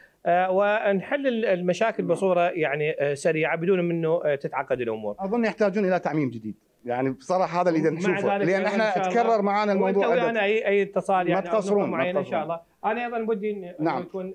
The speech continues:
Speaker 1: لقاء مع، آه، الضابطات يعني، وخلينا ن-، نشوف، آه،
Speaker 2: لو تتفضل يمنا،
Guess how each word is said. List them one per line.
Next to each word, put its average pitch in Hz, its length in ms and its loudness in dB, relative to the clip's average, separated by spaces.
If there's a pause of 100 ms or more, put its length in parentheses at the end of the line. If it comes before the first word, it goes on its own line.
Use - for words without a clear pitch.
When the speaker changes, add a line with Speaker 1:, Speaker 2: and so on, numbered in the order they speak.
(100)
Speaker 1:
لقاء 175 400 -10
مع، 156 320 -12 (340)
آه، 147 280 -10
الضابطات 175 640 0
يعني، 190 280 -2
وخلينا 180 1400 -10
ن-، 165 180 -20
نشوف، 202 320 -8 (180)
آه، 156 340 -8 (360)
Speaker 2:
لو 254 100 -4
تتفضل 240 440 -4
يمنا، 190 400 -4